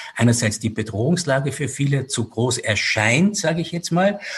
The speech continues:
und weil natürlich auch viele städtische Attraktionen von, äh, von Festivals, von, äh, Kultureinrichtungen, von Clubs und so weiter ja gar nicht zugänglich sind. Aber das wird sich auch wieder verändern.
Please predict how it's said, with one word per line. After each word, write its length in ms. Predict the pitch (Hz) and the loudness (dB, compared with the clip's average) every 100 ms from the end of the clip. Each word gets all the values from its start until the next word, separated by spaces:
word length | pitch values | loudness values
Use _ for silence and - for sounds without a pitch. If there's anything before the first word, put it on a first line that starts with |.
| - - | -8 0
und 160 | 131 | 4
weil 120 | 127 | 4
natürlich 380 | 135 139 147 143 | 4 2 2 2
auch 120 | 127 | 0
viele 280 | 117 156 160 | 0 2 4
städtische 500 | 147 127 135 139 - | 2 2 0 0 0
Attraktionen 800 | 123 123 120 120 - 123 147 117 | 0 0 -2 0 2 4 4 4
von, 380 | 107 123 117 117 | 2 4 6 4
äh, 320 | 107 110 113 | 4 0 0
von 420 | - 127 117 117 120 | 0 2 4 4 0
Festivals, 800 | 107 - 123 - 127 117 113 107 | -2 0 0 2 4 4 4 0
von, 340 | - 117 110 117 | 0 2 2 2
äh, 160 | 107 - | -2 0
Kultureinrichtungen, 1080 | 135 - 139 123 120 120 120 - 120 110 | -2 2 4 4 2 2 0 -2 0 0
von 180 | 110 135 | 2 2
Clubs 460 | 127 160 151 151 - | 2 4 4 2 -2
und 160 | 123 | 0
so 120 | 117 107 | 0 4
weiter 380 | 101 110 117 - - - | 4 4 0 0 -8 -4
ja 100 | 120 | -2
gar 180 | 110 113 | 2 2
nicht 260 | 117 117 - | 2 0 2
zugänglich 640 | 151 156 120 98 90 - | 4 6 4 0 -4 -8
sind. 180 | - - _ - - - | -10 -12 _ -12 -10 -2
Aber 180 | 139 147 | 0 2
das 180 | 147 165 | 2 4
wird 140 | 185 | 4
sich 220 | 175 - | 2 2
auch 220 | 175 202 | 4 4
wieder 220 | 131 113 98 | 4 2 2
verändern. 600 | 107 104 110 135 175 | -2 0 2 4 2